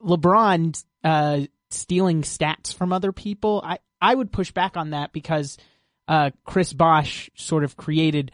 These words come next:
a Hall of Fame position for himself in Miami, being the stretch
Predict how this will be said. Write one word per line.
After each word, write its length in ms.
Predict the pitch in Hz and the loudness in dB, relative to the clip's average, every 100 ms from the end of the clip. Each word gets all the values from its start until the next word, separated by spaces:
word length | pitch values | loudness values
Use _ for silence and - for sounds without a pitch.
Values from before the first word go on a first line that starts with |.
| _ _ _ _ | _ _ _ _
a 120 | 151 | -2
Hall 260 | - 175 170 | 2 2 2
of 80 | |
Fame 240 | - 165 156 | 2 0 0
position 460 | 147 151 147 147 | 0 0 0 -2
for 200 | 135 143 | -4 -6
himself 520 | 135 131 147 131 127 _ _ - | -8 -6 -4 -4 -6 _ _ -6
in 160 | 151 | -2
Miami, 540 | 139 139 135 135 135 123 135 123 _ | 0 0 0 -2 -2 -4 -10 -20 _
being 260 | 151 151 147 | 2 2 2
the 200 | 139 135 | -2 -4
stretch 800 | - - _ 151 139 - - | -8 -16 _ -4 -2 -8 -14